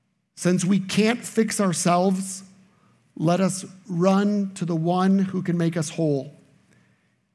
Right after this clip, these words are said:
His methods of bringing us home are probably not the ones that we would choose, but he's worthy of our trust.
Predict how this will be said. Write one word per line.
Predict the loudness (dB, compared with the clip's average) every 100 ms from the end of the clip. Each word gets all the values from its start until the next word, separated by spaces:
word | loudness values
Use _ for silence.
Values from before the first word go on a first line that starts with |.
| _ _ 0
His | 2 4
methods | 2 2 2 2 2 2
of | 0 0
bringing | 2 2 4
us | 2 0
home | 0 0 2 2 0 -8 -20 -8
are | -2 -2
probably | -2 0 2 2 2
not | 2 2
the | 2
ones | 2 4 2 0
that | 0
we | 4 4
would | 4 0
choose, | 0 0 0 -8 -18 -20 _ _ _ _ _ _ _ _ _ -4
but | 0
he's | 2 2
worthy | 4 4 4 4
of | 2
our | 0
trust. | 0 -4 -4 -8 -14